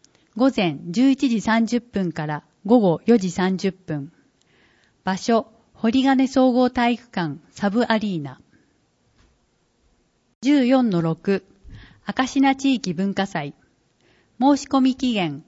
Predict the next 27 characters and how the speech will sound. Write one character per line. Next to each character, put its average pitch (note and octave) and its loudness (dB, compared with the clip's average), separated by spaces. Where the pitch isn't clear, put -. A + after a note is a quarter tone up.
九 D4 0
月 A3+ 0
三 A3+ 0
十 A#3 0
日 F3+ -2
木 E3+ 0
曜 G#3 4
日。 C#3 -14
問 B3+ 2
い B3 2
合 A#3 2
わ A#3 0
せ、 G#3+ -4
明 C4 0
科 C4+ 6
公 C4 4
民 F3+ 0
館。 D3 -8
電 A3+ 0
話、 G#3+ -2
六 G#3 4
二 B3+ 2
の D3+ -4
四 B3 2
六 B3 0
零 F3+ 2
五。 D#3 0